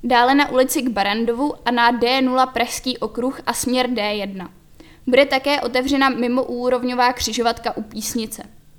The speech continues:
Strakonická bude od Strakonické rampy za most průjezdná pouze levým jízdním pruhem.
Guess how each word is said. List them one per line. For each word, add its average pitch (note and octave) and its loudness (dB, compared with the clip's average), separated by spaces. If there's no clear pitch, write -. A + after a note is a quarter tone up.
Strakonická B3 2
bude C4 4
od B3 -4
Strakonické C4+ 0
rampy B3+ 2
za A#3+ 0
most A#3 -4
průjezdná C4+ 4
pouze B3 -2
levým B3+ 2
jízdním A#3+ -2
pruhem. A3 -8